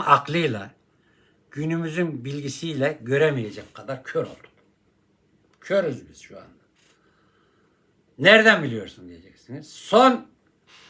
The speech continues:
öğretmen atamalarına bir bakın. Bir bakın. Bin sekiz yüz kırk mı, elli mi? Neyse işte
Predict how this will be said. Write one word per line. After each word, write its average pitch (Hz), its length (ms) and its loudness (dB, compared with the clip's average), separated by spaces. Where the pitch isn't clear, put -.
öğretmen 185 560 4
atamalarına 151 680 0
bir 151 140 -4
bakın. 165 320 6
Bir 196 140 0
bakın. 147 440 4
Bin 247 240 4
sekiz 254 560 4
yüz - 440 -2
kırk 208 280 -6
mı, 147 80 -8
elli 151 380 -8
mi? 127 220 -10
Neyse 147 400 -4
işte 180 460 -4